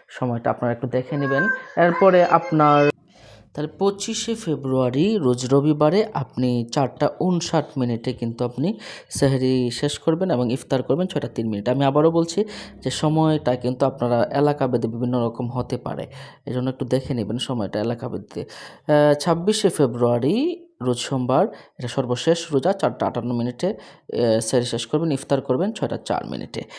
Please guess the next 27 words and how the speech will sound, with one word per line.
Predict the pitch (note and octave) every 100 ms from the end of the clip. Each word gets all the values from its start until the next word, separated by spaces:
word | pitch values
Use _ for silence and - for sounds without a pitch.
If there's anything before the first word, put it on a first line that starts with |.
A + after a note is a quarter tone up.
| - -
এটা | C#3+
কিন্তু | C#3 B2+
বাংলাদেশের | B2 C3 C#3+ C#3 C3 -
টাইমে। | F2 D#2+ C#2+ - - _
সম্মানিত | - G#2+ A2+ A2+
দর্শক | A2 A#2 C3+ -
ও |
শ্রোতা, | - D#3+ F#3
আমরা | D#3+ D3+ C3+ C3 - - _ -
তারিখগুলো | C#3+ C#3 C#3 D3 D#3+
এবং | C3+ A#2+
দিনগুলো | A#2 C#3+ D3 A#2+ G#2+ - _ _ - - - - -
দেখুন। | D3+ D#3 F#3+ D3+
আসুন | D#3 - F3
আমরা | C#3+ C3+
রোজার | B2 C#3 C3+
নিয়তগুলো | B2+ C3 C3+ C3+ B2
জেনে | B2 B2
নেই। | A#2+ D#3 C4 C#4 - - -
প্রথম | G3 F#3+ A3 F3+
যে | C#3+
রোজাটা | B2+ B2+ B2
রাখবেন | B2 B2
চব্বিশ | D3 D#3 C#3 C#3 -
তারিখে, | A#2+ A2 - F3+
আহ, | A3+ - - - - A#2+
শনিবারে, | A#2+ D3 D3 C3+